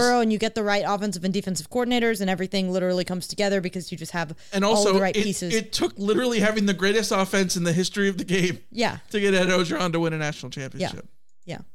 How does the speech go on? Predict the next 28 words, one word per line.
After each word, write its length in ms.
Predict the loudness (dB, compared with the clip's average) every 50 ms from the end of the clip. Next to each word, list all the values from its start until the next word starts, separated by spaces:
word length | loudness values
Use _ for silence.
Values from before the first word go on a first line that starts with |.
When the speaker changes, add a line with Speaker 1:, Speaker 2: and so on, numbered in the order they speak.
| -10
Speaker 1:
But 80 | -4 -2
Speaker 2:
Right. 100 | 0 0
Speaker 1:
the 40 | 0
po-, 80 | -2 -4
but 160 | -2 -2 -2
the 80 | -2 0
point 280 | 0 2 2 4 4
is 260 | 4 4 4 2 0
that 160 | 0 0 0 2
Ed 100 | 2 2
Speaker 2:
But, 140 | 2 2
Speaker 1:
Orgeron 400 | 2 2 2 2 2 2 2 2
Speaker 2:
but, 20 | 2
like, 220 | 0 0 0 -2
look 240 | -2 -2 0 0 0
at 80 | 0 0
it, 100 | 0 2
Speaker 1:
was 160 | 2 2 2
Speaker 2:
though. 60 | 2
Speaker 1:
capable 380 | 2 0 0 0 0 0 2 2
of 100 | 2 2
winning 220 | 2 2 2 2
a 40 | 2
national 340 | 2 2 0 0 0 -2 0
champ-, 180 | 0 0 0 0
Speaker 2:
Look 60 | 0 2
Speaker 1:
championship 380 | 2 2 2 2 0 -2 -2
because 360 | -2 -2 0 0 2 2 0